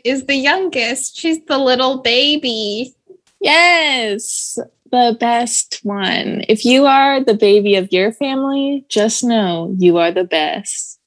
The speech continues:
Speaker 1: Uh, no. <laughs>
Speaker 2: What? Are you trying to tell me that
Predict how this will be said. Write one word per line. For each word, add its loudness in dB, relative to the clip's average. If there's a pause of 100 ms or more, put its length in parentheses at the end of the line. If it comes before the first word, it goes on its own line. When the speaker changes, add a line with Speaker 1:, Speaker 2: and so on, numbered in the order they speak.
(1300)
Speaker 1:
Uh, 4 (1300)
no. -4 (120)
<laughs> 4 (520)
Speaker 2:
What? 2 (1160)
Are 4
you 4 (100)
trying -2
to -2
tell -4
me 0
that 0